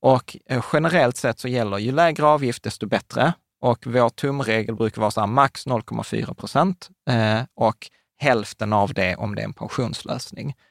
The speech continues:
Så är det tjänstepension eller premiepension, då är det ofta upphandlade rabatter,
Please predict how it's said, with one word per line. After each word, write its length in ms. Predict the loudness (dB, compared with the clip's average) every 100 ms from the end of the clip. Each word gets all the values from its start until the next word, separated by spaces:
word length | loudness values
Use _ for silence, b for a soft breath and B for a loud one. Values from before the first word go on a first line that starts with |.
| _
Så 120 | 0
är 120 | 2
det 80 | 2
tjänstepension 800 | 2 0 0 -2 0 0 0 0
eller 120 | -2
premiepension, 760 | -4 -4 -2 -4 -2 -4 -2 -2
då 80 | 0
är 80 |
det 80 | 0
ofta 240 | -2 -4 -4
upphandlade 600 | -6 -4 -6 -6 -6 -2
rabatter, 680 | 0 4 2 2 2 2